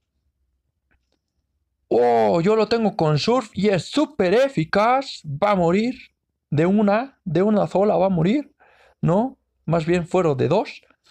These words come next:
Pero ¡guau! ¡Vamos! ¡Ya lo tenemos! ¡Cabrons! El primero, acabamos de derrotar a Cliff. Me fue un poco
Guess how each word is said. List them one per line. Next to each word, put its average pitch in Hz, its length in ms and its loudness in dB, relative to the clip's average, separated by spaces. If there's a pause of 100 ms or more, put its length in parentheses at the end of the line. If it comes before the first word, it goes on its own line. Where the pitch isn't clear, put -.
(440)
Pero 147 200 0
¡guau! 202 460 0
¡Vamos! 214 600 2
¡Ya 269 120 2
lo 247 160 0
tenemos! 254 580 0
¡Cabrons! 233 560 -2 (520)
El 156 160 -2
primero, 160 840 0
acabamos 175 580 -2
de 151 140 -2
derrotar 139 500 0
a 127 160 0
Cliff. 156 520 -4 (2000)
Me 117 220 -4
fue 170 180 -2
un 196 160 0
poco - 520 -4